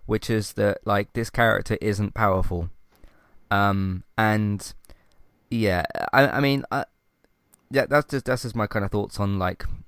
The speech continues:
what, what they did with the character. And to, to me, when, when you're doing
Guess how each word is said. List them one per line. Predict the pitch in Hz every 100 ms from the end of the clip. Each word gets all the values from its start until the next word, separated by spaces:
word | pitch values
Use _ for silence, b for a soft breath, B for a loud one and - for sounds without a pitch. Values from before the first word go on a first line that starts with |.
| _ _
what, | 107 107 -
what | 117 131
they | 113
did | 104 101
with | 92
the | -
character. | 90 90 - - 87 - _ _ _ _ _ _ -
And | 113 113 117 -
to, | 139
to | 123 135
me, | 151 170
when, | 156 151
when | 135 156
you're | 175
doing | 165 151 143 139